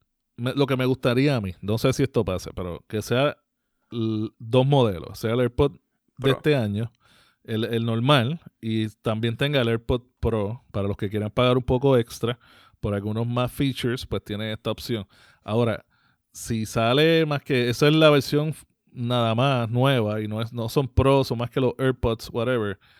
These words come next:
Speaker 1: doscientos sesenta dólares. Yo espero que tengan un chip bien rápido, que, que s-, dure bien brutal, que se escuche brutal.
Speaker 2: Y
Speaker 1: Porque la
Speaker 2: conociendo
Speaker 1: gen-, la, porque la gente va a empezar, "Ah, pero es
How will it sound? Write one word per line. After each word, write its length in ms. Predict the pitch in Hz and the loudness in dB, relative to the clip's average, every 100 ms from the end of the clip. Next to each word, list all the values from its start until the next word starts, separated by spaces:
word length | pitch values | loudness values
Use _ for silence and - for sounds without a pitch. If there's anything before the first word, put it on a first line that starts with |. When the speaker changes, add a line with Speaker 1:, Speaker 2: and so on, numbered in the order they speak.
| _ _ | _ _
Speaker 1:
doscientos 720 | - 101 107 101 104 113 147 | -20 -6 -4 -4 -6 -4 -4
sesenta 400 | 151 139 139 139 | -4 -4 -6 -2
dólares. 540 | 123 131 127 107 101 98 _ _ _ _ | -2 0 0 -2 -4 -8 _ _ _ _
Yo 160 | - 110 | -8 -4
espero 340 | 110 123 135 143 | -2 2 2 2
que 80 | |
tengan 400 | 120 120 131 131 | 0 -4 -4 -4
un 420 | 127 120 113 127 131 | -6 -8 -6 -6 -8
chip 300 | - 131 123 | -4 -2 -2
bien 320 | 110 117 110 92 | -2 -2 -2 -6
rápido, 920 | 110 147 160 156 143 156 135 131 127 | -2 2 2 4 4 4 2 0 0
que, 360 | 117 107 104 101 | -2 -4 -6 -8
que 80 | 110 | -8
s-, 200 | 104 - | -10 -12
dure 340 | 113 110 117 123 | -8 -4 -2 -2
bien 400 | 117 120 117 113 | -2 -4 -4 -4
brutal, 480 | 113 110 143 147 | -4 0 0 0
que 100 | 131 | -2
se 80 | 110 | -6
escuche 300 | 117 - 107 123 | -8 -8 -4 -2
brutal. 380 | 123 123 139 139 _ _ _ | 0 -2 -4 -6 _ _ _
Speaker 2:
Y 100 | 131 | -12
Speaker 1:
Porque 360 | - 123 117 120 | -4 -2 2 2
la 80 | 120 | 4
Speaker 2:
conociendo 180 | 127 131 | 2 0
Speaker 1:
gen-, 140 | 135 | 0
la, 80 | 139 | 0
porque 320 | 143 139 139 | 0 0 2
la 100 | 127 | 2
gente 200 | 131 135 | 2 2
va 80 | 160 | 2
a 20 | |
empezar, 400 | 151 151 151 135 - | 2 0 2 0 -2
"Ah, 300 | 180 220 359 | -8 -8 -8
pero 160 | 294 | -8
es 60 | 214 | -10